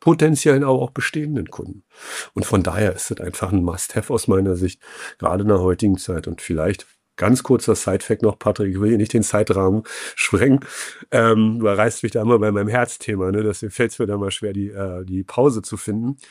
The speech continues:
Ganz, ganz wichtiger Punkt ist auch noch, wir sehen nicht, wie häufig die K I mittlerweile bei uns auf den Seiten ist mit ihren, mit ihren Agents und guckt,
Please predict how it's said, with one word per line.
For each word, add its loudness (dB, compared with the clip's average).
Ganz, 0
ganz -2
wichtiger -2
Punkt -6
ist -14
auch -12
noch, -8
wir -2
sehen -2
nicht, 0
wie -2
häufig 0
die -8
K -12
I -2
mittlerweile -2
bei -2
uns -2
auf -10
den -2
Seiten -4
ist -2
mit -4
ihren, 2
mit -6
ihren -6
Agents 4
und 0
guckt, 0